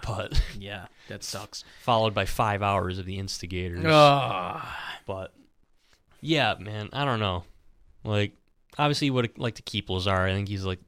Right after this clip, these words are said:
Speaker 1: the perfect fourth line center.
Speaker 2: Mm-hmm.
Speaker 1: But he's, yeah, I, I can. I'm not gonna cry over losing Curtis Lazar. And, like, the narrative that people are saying that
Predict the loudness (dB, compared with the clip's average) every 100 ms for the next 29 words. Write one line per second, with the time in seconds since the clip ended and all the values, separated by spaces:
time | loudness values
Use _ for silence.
0 | -12 -12 -12 _ -6 -4 -4 -4 0 0
1 | 0 -2 -2 -2 -2 -2 -4 -6 -8 -10
2 | -14 _ _ -6 -6 -6 _ _ -12 -10
3 | -10 -12 -10 -10 -10 -14 -16 -20 -12 -8
4 | -6 -8 -8 -16 -20 -10 -2 -2 0 -2
5 | 4 6 6 4 0 0 -2 -4 -4 -4
6 | -4 -4 -2 0 0 0 0 2 4 6
7 | 6 4 2 0 -2 -4 0 0 2 2
8 | 2 2 0